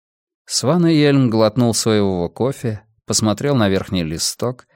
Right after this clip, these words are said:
и повернулся к Карлосу. "Думаю, убедить меня будет нелегко", — начал он. "Но мы все же убедим", — улыбнулся комиссар. "Make my day", — предложил прокурор.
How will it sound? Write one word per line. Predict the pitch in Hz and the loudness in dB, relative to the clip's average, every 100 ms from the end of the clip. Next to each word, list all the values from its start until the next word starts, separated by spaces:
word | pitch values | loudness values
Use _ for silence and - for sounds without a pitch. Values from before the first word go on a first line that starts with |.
| _ _ | _ _
и | - | -8
повернулся | 117 135 131 113 110 - | -2 -2 0 0 0 -2
к | - | -4
Карлосу. | - 57 53 - - - _ _ _ _ _ _ _ _ _ _ _ _ _ _ _ - | -4 -4 -4 -8 -10 -10 _ _ _ _ _ _ _ _ _ _ _ _ _ _ _ -6
"Думаю, | 101 147 240 247 240 | 2 4 4 4 2
убедить | 208 202 160 175 | 2 0 0 0
меня | 214 208 190 | 0 0 0
будет | 196 165 180 | 0 0 0
нелегко", — | 208 214 220 - 135 143 - _ _ - | 0 0 0 0 0 0 -2 _ _ -2
начал | 107 98 87 | -2 0 -2
он. | 78 65 _ _ _ _ _ _ _ _ | -4 -6 _ _ _ _ _ _ _ _
"Но | - 60 80 101 113 | -14 -8 -4 0 2
мы | 123 127 131 | 4 2 2
все | - 123 | 0 0
же | 120 139 | 0 -2
убедим", — | 143 151 120 113 104 - - _ | -2 -2 0 -2 -4 -10 -20 _
улыбнулся | - 95 104 98 - | -4 -2 0 -2 -2
комиссар. | - 92 90 - 55 - _ _ _ _ _ _ - | -4 -6 -4 -4 -6 -10 _ _ _ _ _ _ -6
"Make | 240 262 - - | -2 0 -2 0
my | 190 170 | 2 4
day", — | 120 90 73 - _ _ _ | 2 2 0 -10 _ _ _
предложил | 98 104 104 95 104 | -4 0 0 0 -2
прокурор. | - 95 - 95 78 - | -4 -6 -4 -6 -6 -10